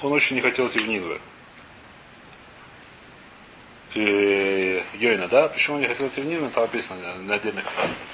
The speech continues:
Всякими форшами объясняют, что он не хотел, чтобы они была категория на Клале Сроль.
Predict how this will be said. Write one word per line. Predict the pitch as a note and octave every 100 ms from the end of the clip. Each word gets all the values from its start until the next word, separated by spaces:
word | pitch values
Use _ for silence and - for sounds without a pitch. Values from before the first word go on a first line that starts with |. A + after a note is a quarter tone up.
| - - - - -
Всякими | - A2+ G#2 G#2+
форшами | G2 A#2 G#2 F#2+
объясняют, | G2 G2+ F2+
что | G2
он |
не | G2
хотел, | G2+ G#2+
чтобы | G2+ G2 F#2+
они | F#2
была | F#2+ F#2
категория | - - G2+ G2 F2+
на | -
Клале | G2 F2
Сроль. | - E2+